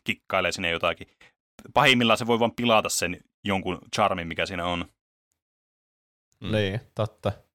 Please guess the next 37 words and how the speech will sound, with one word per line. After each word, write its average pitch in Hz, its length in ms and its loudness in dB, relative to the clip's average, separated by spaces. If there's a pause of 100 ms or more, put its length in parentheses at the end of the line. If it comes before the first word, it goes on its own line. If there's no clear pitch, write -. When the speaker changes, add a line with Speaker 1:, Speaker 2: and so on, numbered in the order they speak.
(360)
Speaker 2:
Mulla 110 140 -2
tekisi 101 260 -4
mieli 104 160 -2
tehdä 104 240 -2
uusi 92 240 -6
biisi - 300 -8
nyt 90 120 -12
Speaker 1:
Niin, 165 200 0
Speaker 2:
sitten. 170 220 2
Speaker 1:
niin, 147 140 2
niin, 131 160 0 (100)
niin, 151 120 6 (100)
Speaker 2:
Meistä 139 60 4
Speaker 1:
kyllä. 117 200 4
Speaker 2:
on 110 60 0
puhuttu 127 200 4
Speaker 1:
Se 156 60 4
on - 40 6
valitettavasti 214 360 6
Speaker 2:
niin 165 160 8
paljon. 170 120 8
Speaker 1:
juuri, 135 80 0
juuri 165 200 4
tällä 156 360 4
niinku 104 220 0
ajoituksella 101 500 2
vähän 101 180 2
silleen 98 220 0
niinku 98 380 -4
huono, 104 260 4
mutta 90 200 -10
katsotaan 131 340 2
vaikka 131 220 0
ensi 117 220 0
Speaker 2:
Niin. 78 60 -6
Speaker 1:
viikolla 98 280 2
uudestaan. 92 500 -6